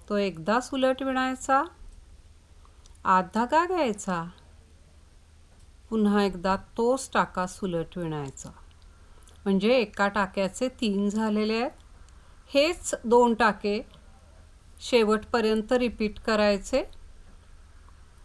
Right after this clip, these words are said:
पहिला याप्रमाणे उचलून घ्यायचा, त्यानंतर दुसरा टाका पहिल्यांदा सुलट विणायचा, आत धागा घ्यायचा, पुन्हा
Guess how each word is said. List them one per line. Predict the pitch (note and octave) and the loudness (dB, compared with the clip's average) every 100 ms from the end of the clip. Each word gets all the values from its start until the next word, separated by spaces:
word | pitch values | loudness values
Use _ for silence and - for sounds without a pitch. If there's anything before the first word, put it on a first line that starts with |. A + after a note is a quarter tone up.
| - - - - - - | -20 -20 -20 -20 -20 -4
पहिला | A3+ A3+ A3+ C4+ | 2 4 6 4
याप्रमाणे | D4 C#4 C4+ C4+ B3+ B3 D4+ | 6 4 4 2 2 2 2
उचलून | F#4 E4 - A3+ G#3+ | -2 -4 -2 2 2
घ्यायचा, | G3+ G3 D#3 - F3 D#3 F#3+ - - - - - - | 4 2 -2 -6 -4 -4 -8 -18 -20 -20 -20 -20 -6
त्यानंतर | G3+ G#3 A3 B3 A3 G#3 E3+ D#3+ G3+ - - - - - - - - | 2 2 2 -2 -2 -2 -2 -4 -16 -20 -20 -20 -20 -20 -20 -18 -4
दुसरा | G#3+ G#3 A#3 A#3+ | -2 -2 2 2
टाका | B3 B3 B3 | 4 2 4
पहिल्यांदा | D4+ C#4 A3+ G#3 G#3+ A#3+ | 4 4 4 4 4 2
सुलट | C4+ C#4 C4 C#4 | 0 2 2 2
विणायचा, | C#4+ C4+ C4+ C4+ - C#4 D#4 - - - - - - | 0 0 0 -2 0 -2 -2 -8 -20 -20 -20 -20 -2
आत | - B3 C4+ | 4 4 6
धागा | D#4 D#4 D#4 | 4 6 6
घ्यायचा, | D4 B3+ F#3+ - F#3 E3 F3+ - - - - - - | 6 2 2 0 -2 -2 -4 -16 -20 -20 -20 -20 -6
पुन्हा | B3+ B3 B3 B3+ | 0 4 4 4